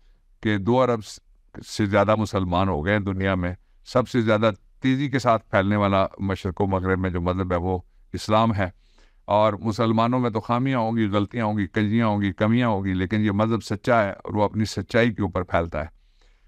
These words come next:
दूसरा जो मैं आपको बताना चाहता हूँ, ख़ास बात वो ये है कि स्वीडन के साथ भी जो ममालिक हैं,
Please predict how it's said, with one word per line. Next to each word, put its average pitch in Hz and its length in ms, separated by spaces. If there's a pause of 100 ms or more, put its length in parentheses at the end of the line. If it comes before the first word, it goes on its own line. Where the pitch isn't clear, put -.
(640)
दूसरा 131 300
जो 165 120
मैं 160 120
आपको 147 260
बताना 139 280
चाहता 139 260
हूँ, 143 220 (260)
ख़ास 123 300
बात 117 220
वो 123 100
ये 120 160
है 135 80
कि 131 220 (180)
स्वीडन 120 440
के 135 100
साथ 127 280 (100)
भी 127 80
जो 110 300
ममालिक 104 500
हैं, 98 180